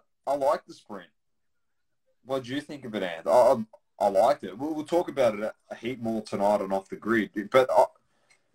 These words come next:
it was awesome. It gives more of an urgency to people, like, to drivers.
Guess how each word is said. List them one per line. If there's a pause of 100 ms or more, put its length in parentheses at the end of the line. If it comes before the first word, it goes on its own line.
(180)
it
was
awesome. (400)
It
gives (1160)
more
of
an
urgency (1120)
to
people, (320)
like,
to
drivers.